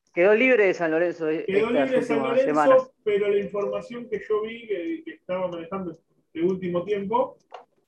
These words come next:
Speaker 2: es que posiblemente era una carta de negociación por una deuda que tiene San Lorenzo con Tigre cuando le compró a Menossi.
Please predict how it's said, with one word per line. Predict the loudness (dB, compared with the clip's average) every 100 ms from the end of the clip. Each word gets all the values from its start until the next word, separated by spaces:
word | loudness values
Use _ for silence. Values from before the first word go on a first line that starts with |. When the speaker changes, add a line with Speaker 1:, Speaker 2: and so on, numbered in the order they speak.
| _
Speaker 2:
es | -4 -4 -4
que | _ 4 4 2
posiblemente | -4 -4 0 0 0 -4 -6 -2 -2 -2 0
era | 2 2
una | 0 -4
carta | 0 0 0 -2 0
de | 2 2
negociación | 0 0 -2 -8 -6 -4 -2
por | -4 -2
una | -2
deuda | -2 -2 -2 -2 -2 -4 _ _ _ _ _ _
que | -4 -2
tiene | 0 0 0 -2 -6 -10 _
San | -6 0 2
Lorenzo | 4 2 -2 -6 -8 -4
con | -4 -6
Tigre | -6 -2 -2 -2
cuando | -4 -4 0
le | 0 -2
compró | -4 -4 -6
a | -4
Menossi. | -6 -6 -10 -20